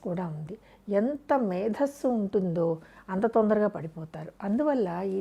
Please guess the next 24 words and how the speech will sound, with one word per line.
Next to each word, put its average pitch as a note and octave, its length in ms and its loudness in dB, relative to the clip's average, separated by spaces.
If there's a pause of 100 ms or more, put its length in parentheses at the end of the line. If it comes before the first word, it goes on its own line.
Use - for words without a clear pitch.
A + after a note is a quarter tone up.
date G#3+ 240 2
of B3+ 120 0
బర్త్స్‌లో A#3 400 -2
పుట్టిన G3 300 -2 (120)
వాళ్ళు, E3+ 320 -4 (460)
పిల్లలు G#3 340 2
కానివ్వండి, A#3+ 460 0 (100)
ఎవరైనా G3+ 380 0 (120)
సరే E3 240 -10 (720)
జీవితంలో C#4 680 4 (280)
ఎంత A#3 220 -2 (200)
అప్ - 240 -2
అయితే B3+ 180 2 (100)
చూస్తారో G#3 460 -2
అంత F3 140 -4 (120)
డౌన్కి F#3 460 0
చూస్తుంటారు. D#3 640 -12 (480)
ఒక్కోసారి C#4+ 520 2 (160)
ఆ - 20 6 (180)
డౌన్ని B3 500 4 (580)
వాళ్ళు F#3+ 380 0 (220)
సర్దుకోవటము, C4+ 920 2 (460)
దాన్ని G#3+ 220 2 (160)
ఓవర్‌కమ్ C#4+ 520 4